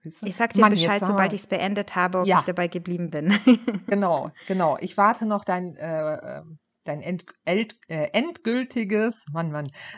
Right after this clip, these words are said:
Speaker 1: äh, Urteil ab.
Speaker 2: Genau. Und ja, dann, äh, verabschieden wir euch mal in das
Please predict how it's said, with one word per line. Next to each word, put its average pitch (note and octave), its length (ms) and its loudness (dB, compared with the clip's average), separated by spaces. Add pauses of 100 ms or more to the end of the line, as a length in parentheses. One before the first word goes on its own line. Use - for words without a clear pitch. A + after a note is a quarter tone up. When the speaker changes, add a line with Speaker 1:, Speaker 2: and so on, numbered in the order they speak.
(100)
Speaker 1:
äh, F3 340 4
Urteil E3+ 460 -2
ab. - 180 -10 (420)
Speaker 2:
Genau. F#3+ 300 -2 (840)
Und C4+ 280 -4
ja, D4 320 -4
dann, C#4 280 -6 (120)
äh, B3+ 240 -6
verabschieden - 800 -10
wir A3+ 180 -6
euch G#3 220 -8
mal G#3 340 -6
in B3 160 -6
das C4 280 -10